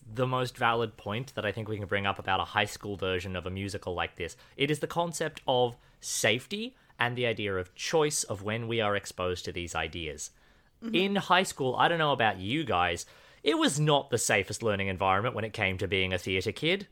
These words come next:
Speaker 1: Like, you got <laughs> thrown all these delightful themes off just the cuff. Like Australian theatre, looking at the Removalists, Summer of the Seventeenth
Speaker 2: Mm.
Speaker 1: Doll. This is, oh, really showing my age now of when I did the H S C.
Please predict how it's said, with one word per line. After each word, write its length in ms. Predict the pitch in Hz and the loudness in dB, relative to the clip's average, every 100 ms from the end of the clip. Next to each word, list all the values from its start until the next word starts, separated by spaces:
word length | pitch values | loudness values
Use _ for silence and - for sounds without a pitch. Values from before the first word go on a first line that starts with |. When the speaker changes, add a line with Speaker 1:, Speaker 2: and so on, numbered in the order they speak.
| _ - - | _ -20 -2
Speaker 1:
Like, 420 | 156 170 151 - - - - - | 6 6 6 -4 -20 -20 -20 -2
you 180 | 170 | 0
got 300 | 185 180 143 - | 8 8 8 4
<laughs> 100 | - | -4
thrown 400 | 123 139 143 135 131 | 2 6 6 4 0
all 300 | 170 196 202 | 4 6 6
these 300 | 175 170 165 | 4 2 0
delightful 1300 | - 165 143 135 139 147 170 220 262 - - 143 117 | 0 4 6 6 4 6 6 6 4 2 2 4 4
themes 760 | - 117 101 90 87 87 - - - - | 4 6 6 2 -4 -2 -2 -4 -6 6
off 420 | 170 156 - - | 6 6 -6 -2
just 360 | 135 - 120 107 | 0 0 -4 0
the 120 | 117 | 0
cuff. 680 | - - 143 87 - - - - - | 0 2 4 4 2 -12 -18 -14 -4
Like 160 | 113 | 0
Australian 600 | 120 - 170 165 151 135 | 0 4 6 8 6 4
theatre, 360 | 120 101 98 135 | 0 2 2 2
looking 320 | 127 127 120 | 0 -2 -4
at 100 | 110 | -2
the 80 | 110 | 0
Removalists, 920 | 107 107 107 104 104 104 - - - | 0 0 0 2 2 2 0 -4 -4
Summer 260 | - 117 113 | -2 0 0
of 80 | 101 | -2
the 60 | |
Seventeenth 440 | 101 104 95 95 233 | -2 -2 -2 -4 -2
Speaker 2:
Mm. 80 | 156 | 2
Speaker 1:
Doll. 280 | 107 92 | 2 2
This 140 | 101 104 | 0 -4
is, 120 | 98 - 101 | -8 -8 -4
oh, 120 | 95 | 2
really 260 | 127 139 | 4 6
showing 260 | 104 113 107 | 6 6 6
my 240 | 101 98 98 | 6 6 4
age 220 | 92 78 | 2 -2
now 200 | 90 85 | -4 -2
of 140 | 90 | 0
when 120 | 107 98 | 2 2
I 120 | 92 | 2
did 160 | 98 | 0
the 80 | 95 | 2
H 220 | 104 - - | 2 2 2
S 140 | - | 2
C. 360 | - 117 90 | 4 2 0